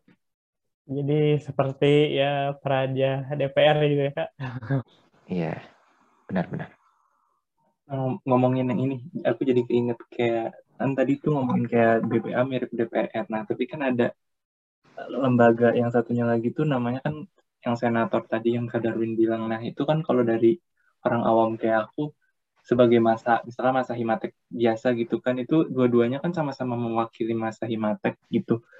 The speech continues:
Speaker 3: Nah, itu tuh mungkin be-, perbedaannya di mana, perbedaannya,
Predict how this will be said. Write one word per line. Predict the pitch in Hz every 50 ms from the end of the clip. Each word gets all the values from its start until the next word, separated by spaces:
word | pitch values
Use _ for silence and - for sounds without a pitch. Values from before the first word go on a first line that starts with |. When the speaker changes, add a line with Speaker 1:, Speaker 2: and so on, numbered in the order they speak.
| - _ _ _ _ _ _ _ -
Speaker 3:
Nah, | 123 117 120 107 - _ _ _ _ _ _ _ _ _ _ _
itu | - 123 120 139 127
tuh | - 180 180 170 - - - -
mungkin | 135 135 - 170 180 170 143 127
be-, | 123 131 - 135 127 120 127 127 110 - - -
perbedaannya | - 131 127 123 123 127 123 123 120 117 104 117 117 117 123 139 147 151 147 131
di | 120 123 120
mana, | 117 113 110 110 107 110 110 110 117 131 135
perbedaannya, | - 120 117 113 113 107 110 113 113 110 110 113 110 113 117 127 131 139 -